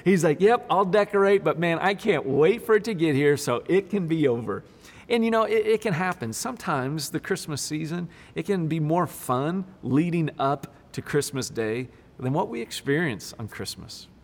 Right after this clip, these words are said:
Yeah, I know for some of you, you're with friends or family, or, or maybe you're not,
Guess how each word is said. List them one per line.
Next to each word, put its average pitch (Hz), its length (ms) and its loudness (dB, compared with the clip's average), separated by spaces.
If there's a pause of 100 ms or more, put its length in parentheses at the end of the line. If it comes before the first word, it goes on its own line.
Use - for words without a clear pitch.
(140)
Yeah, 135 160 0
I 151 80 2
know 165 180 2
for 147 140 -2
some 185 200 -2
of 185 60 0
you, 135 120 0
you're 165 100 2
with 165 140 -4
friends 165 300 -4
or 135 60 -6
family, 151 360 -2
or, 110 60 -6 (280)
or 113 60 -6
maybe 160 260 2
you're 160 180 2
not, 127 420 -4